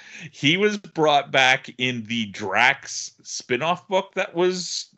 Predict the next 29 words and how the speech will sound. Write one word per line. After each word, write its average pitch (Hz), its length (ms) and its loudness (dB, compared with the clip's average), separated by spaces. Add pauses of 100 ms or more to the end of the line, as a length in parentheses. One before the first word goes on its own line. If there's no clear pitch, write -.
uh, 131 340 0
I 117 80 -6
think 302 260 -4
it 349 140 -4
lasted 123 500 2
a 101 60 2
year. 92 420 -2
I 76 60 -12
think 165 200 -8
it's 294 140 -12
at 156 100 -8
least 113 220 -6
twelve 107 260 2
issues. - 480 -8 (640)
Um, 92 400 -2
co-written 139 640 2
by, 113 520 4
uh, 104 360 0
now 123 300 4
W 139 360 0
W 135 400 -4
E 160 220 -6
wrestler, 110 880 -2
I, 101 200 -4 (100)
I, 90 160 -4 (100)
well, 85 200 -8
I 85 60 -10
guess 95 240 -4
again, 98 520 0